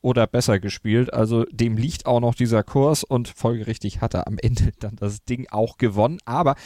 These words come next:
er hat natürlich auch gewonnen, weil Sang Jae Im ja letztlich zwar auf seiner Schlussrunde eine sechsundsechzig gespielt hat, das reichte aber nicht. Er kam auch irgendwo ein bisschen spät in Wallung. Drei seiner letzten fünf Löcher hat er mit Birdie gespielt.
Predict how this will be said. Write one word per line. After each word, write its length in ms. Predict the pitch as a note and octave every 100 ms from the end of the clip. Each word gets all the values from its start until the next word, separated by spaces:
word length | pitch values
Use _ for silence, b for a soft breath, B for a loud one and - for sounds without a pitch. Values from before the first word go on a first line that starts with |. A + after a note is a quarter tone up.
| B B
er 100 | A#2+
hat 80 |
natürlich 360 | - C3 C3 -
auch 140 | C3
gewonnen, 380 | - B2 C3 C#3
weil 160 | A#2+ A#2
Sang 320 | - C3+ D3
Jae 200 | C3+ B2+ -
Im 240 | G#3 D3+ B B B B
ja 180 | B2+ C3+
letztlich 640 | C3 C#3+ - D3 C3+ - _
zwar 460 | - C#3+ C3+ C#3 - -
auf 220 | B2+ -
seiner 240 | B2+ A#2+
Schlussrunde 460 | - C#3 - D3+ C3
eine 120 | A#2+
sechsundsechzig 640 | A#2 C#3 B2+ B2 F3 C#3
gespielt 440 | - A#2+ - A#2 B2
hat, 120 | C3 G#2+
das 140 | A2
reichte 500 | F#2+ B2 F3 - -
aber 200 | A#2+ A#2
nicht. 200 | C3 E3
Er 100 | B2
kam 300 | - - F3+ _ _ _ _ _
auch 160 | - D3
irgendwo 240 | E3+ E3 D#3+
ein 40 |
bisschen 220 | D#3+ D#3
spät 340 | - - E3+ E3
in 140 | C#3+
Wallung. 320 | D#3 D3 G2 -
Drei 400 | A2+ C#3 D#3 - -
seiner 360 | C3+ C#3 C3+
letzten 340 | - - - C#3+
fünf 300 | - D#3+ -
Löcher 320 | D3+ D3+ C#3
hat 100 | C3
er 100 | C3+
mit 160 | B2+ - _ _ _ _ b b
Birdie 220 | A#2 A2+
gespielt. 360 | G2 - F#2+ E2+